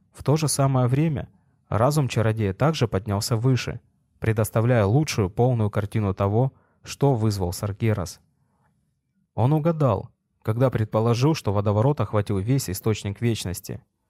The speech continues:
Даже способного видеть только часть всего обзора, ночному эльфу уже было понятно — что не осталось ни одной нетронутой части источника.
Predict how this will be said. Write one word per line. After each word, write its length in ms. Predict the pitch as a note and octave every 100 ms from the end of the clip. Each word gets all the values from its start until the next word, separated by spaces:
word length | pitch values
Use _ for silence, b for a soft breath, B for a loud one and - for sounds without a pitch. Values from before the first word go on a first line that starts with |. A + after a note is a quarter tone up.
| _ _ _ _
Даже 340 | G#2+ A#2 C3+
способного 560 | G#2+ - - B2 B2 A2+
видеть 340 | G#2+ C3+ A2+
только 300 | - G#2+ G#2+
часть 360 | G#2 B2 C3 -
всего 360 | - - G#2 A2+
обзора, 540 | F#2+ G2 A2+ C3+ E2+ - _ _ _ -
ночному 480 | A2 - F3 D3 -
эльфу 300 | C3+ D#3 A2+
уже 200 | G#2 D3+
было 240 | C3 G#2
понятно — 560 | F#2 G2+ A2 G#2 E2+ - _ _ _ _
что 240 | - A#2
не 80 | A2
осталось 480 | A2+ - D3 B2+ -
ни 80 | G#2+
одной 340 | A#2+ B2 D3+
нетронутой 560 | G#2+ - A#2+ C3 A2 F2
части 400 | - G2 - G#2
источника. 720 | - B2 A2+ - D2 -